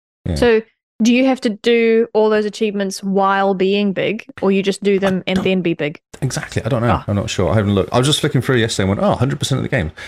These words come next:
Speaker 1: 'Cause you get,
Speaker 2: Mm.
Speaker 1: like, um, I don't know if you remember, but it gives you little hints of, like, now build, uh, an ant shield or something.
Speaker 2: Yeah.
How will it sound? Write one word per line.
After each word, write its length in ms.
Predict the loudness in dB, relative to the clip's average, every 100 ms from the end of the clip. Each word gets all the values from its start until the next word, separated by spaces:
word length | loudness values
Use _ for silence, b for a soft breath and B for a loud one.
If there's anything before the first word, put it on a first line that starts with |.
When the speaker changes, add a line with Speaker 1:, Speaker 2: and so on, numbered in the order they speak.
| B
Speaker 1:
'Cause 140 | 0 2
you 60 |
get, 240 | 4 2 2
Speaker 2:
Mm. 60 |
Speaker 1:
like, 360 | 0 -2 -4 0
um, 440 | 2 4 4 0 0 -2
I 80 | 0
don't 160 | 2
know 80 | 2
if 60 | 4
you 60 |
remember, 300 | 4 4 2
but 180 | 2 0
it 80 | 2
gives 160 | 0 2
you 60 |
little 180 | 2 2
hints 320 | 2 0 0
of, 160 | 0 2
like, 240 | 0 0
now 260 | 0 2 2
build, 380 | 2 2 2 0
uh, 300 | 0 2 2 2
an 140 | 0 -2
ant 280 | -2 -2
shield 340 | -2 -2 0 -2
or 20 |
something. 460 | -4 -4 -6 -8 -10 _ _ _
Speaker 2:
Yeah. 120 | -10